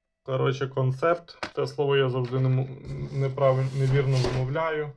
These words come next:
Так, Fire Lady дві тисячі.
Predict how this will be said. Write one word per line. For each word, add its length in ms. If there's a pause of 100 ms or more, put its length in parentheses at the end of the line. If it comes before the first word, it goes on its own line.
(1600)
Так, 680 (200)
Fire 220
Lady 360
дві 160
тисячі. 520